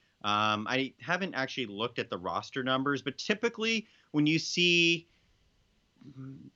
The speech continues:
those types of players get added to deals, it's usually because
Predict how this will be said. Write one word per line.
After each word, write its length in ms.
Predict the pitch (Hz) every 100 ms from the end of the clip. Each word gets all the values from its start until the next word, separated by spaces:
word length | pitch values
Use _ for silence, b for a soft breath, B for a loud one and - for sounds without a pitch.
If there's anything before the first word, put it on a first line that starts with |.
| _ - -
those 300 | 147 147 151
types 300 | - 170 -
of 100 | 160
players 520 | - 135 123 131 131
get 300 | - 123 117 - _ _ _
added 400 | 117 113 117 120
to 120 | 107
deals, 600 | 110 107 104 110 127 131 -
it's 180 | 123 123
usually 560 | 135 139 131 156 180
because 540 | 170 160 151 139 131